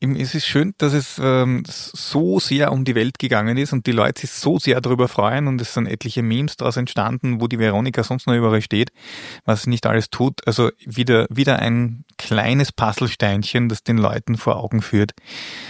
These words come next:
was für großartige, wertschätzenswerte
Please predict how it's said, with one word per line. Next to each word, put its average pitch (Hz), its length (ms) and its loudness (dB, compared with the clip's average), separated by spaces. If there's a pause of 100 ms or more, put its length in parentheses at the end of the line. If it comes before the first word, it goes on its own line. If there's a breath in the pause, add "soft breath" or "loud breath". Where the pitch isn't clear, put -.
(160 loud breath)
was 110 180 2
für 107 320 2
großartige, 104 960 0
wertschätzenswerte - 1800 -2